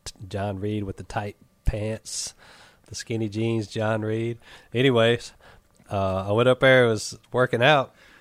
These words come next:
and I lost about ten pounds, fifteen pounds. I felt good about it. You know, I'm, like, making progress. So I said, "I'm fixing to take us to the next level." I have a friend that owns, uh, a boxing club here, uh, real boxing club where professional boxers have been training for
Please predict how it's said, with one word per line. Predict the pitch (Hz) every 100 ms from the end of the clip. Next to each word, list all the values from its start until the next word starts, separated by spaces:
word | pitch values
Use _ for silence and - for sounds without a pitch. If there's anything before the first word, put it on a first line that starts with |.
| -
and | 107
I | 107
lost | 110 107 -
about | 107 104 139
ten | - 135 143
pounds, | 180 247 208 113 -
fifteen | 143 147 170 160
pounds. | 156 196 214 170
I | 127
felt | 107 127 110
good | 120 147
about | 135 135 156
it. | 175 143
You | 131
know, | 131 175
I'm, | 165
like, | 139 139
making | 120 123
progress. | 120 175 165 107 101
So | 120
I | 113
said, | 117 127
"I'm | 104 135
fixing | 180
to | -
take | 143 123
us |
to | - 117
the |
next | 104 117 -
level." | 127 127 92 - - -
I |
have | 123 110
a |
friend | - 143 151 120
that | 117
owns, | 117 107 - - -
uh, | 104 95 95 -
a |
boxing | 104 131 - 107
club | 113 98 85
here, | 92 95 - - - 196 170 - _ - - -
uh, | 98 90 87
real | 87 131 135
boxing | 104 120 127 -
club | 101 95 101 - 90 _
where | - 87
professional | - 101 110 -
boxers | 95 113 113 95 87
have | 90
been | 92
training | 87 113 104 87
for | - 85